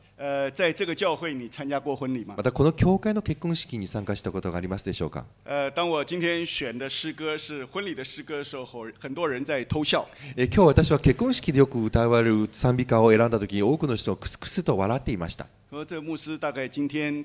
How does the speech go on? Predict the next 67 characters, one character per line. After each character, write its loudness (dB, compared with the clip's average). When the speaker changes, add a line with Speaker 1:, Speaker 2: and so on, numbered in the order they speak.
Speaker 1:
刚 -4
从 -8
美 -8
国 -10
回 -10
来， -10
头 -10
脑 -2
不 -10
清 -10
楚。” -12
Speaker 2:
こ -2
の 4
先 2
生 2
が 4
ア 2
メ 2
リ 2
カ 0
帰 4
り 4
だ 2
か 0
ら、 2
ち -4
ょ 0
っ -2
と 0
頭 0
お 2
か 0
し 0
く -2
な 4
る、 0
な -2
っ -20
て -2
る 0
ん -4
じ 2
ゃ 2
な 0
い 0
か -2
と -4
心 -2
配 0
し -6
て -4
る 0
か 0
も -2
し 0
れ -4
ま -4
せ -2
ん。 -8
Speaker 1:
呃， 2
其 -6
实 0
你 -6
不 -6
要 4
忘 0
记， -8